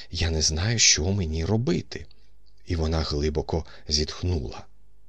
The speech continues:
«А в чому річ? Я дуже стривожена». «Чим стривожена?»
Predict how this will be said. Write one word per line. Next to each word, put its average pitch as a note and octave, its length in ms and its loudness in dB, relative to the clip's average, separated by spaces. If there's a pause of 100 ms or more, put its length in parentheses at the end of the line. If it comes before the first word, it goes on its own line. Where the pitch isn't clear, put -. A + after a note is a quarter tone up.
(160)
«А C3 60 4
в B2 80 -4
чому C3 300 4
річ? B2 340 0 (520)
Я G#2 200 2
дуже A2 360 6 (180)
стривожена». A2+ 920 4 (640)
«Чим D2+ 500 4 (140)
стривожена?» C2+ 800 0